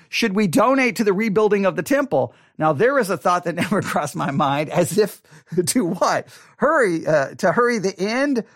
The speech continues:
I wonder what we, we, what she says about that. That's, that's, that's a good question. I, I guess I, I was so preoccupied with the other <laughs> things, I didn't even think about that, but that, that's, I mean, that's a good observation. I'm sitting here trying to figure out, wait a minute,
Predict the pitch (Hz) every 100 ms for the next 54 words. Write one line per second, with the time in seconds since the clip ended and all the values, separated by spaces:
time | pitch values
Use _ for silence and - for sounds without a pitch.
0 | 139 - 151 202 233 220 208 170 151 175
1 | - 170 185 - 185 165 185 165 156 143
2 | 139 135 127 139 175 - 135 175 185 -
3 | 156 196 - 143 151 156 131 117 - -
4 | 185 - - - 185 269 254 226 208 240
5 | 269 - 247 240 220 220 220 208 214 190
6 | 180 185 220 - 190 175 196 185 240 220
7 | 208 160 214 208 196 143 151 185 185 160
8 | 208 208 240 180 - 160 165 170 175 175
9 | 180 156 156 - 143 151 151 - 120 -
10 | - - 208 233 220 202 202 196 185 -
11 | 190 202 196 160 131 170 214 160 127 120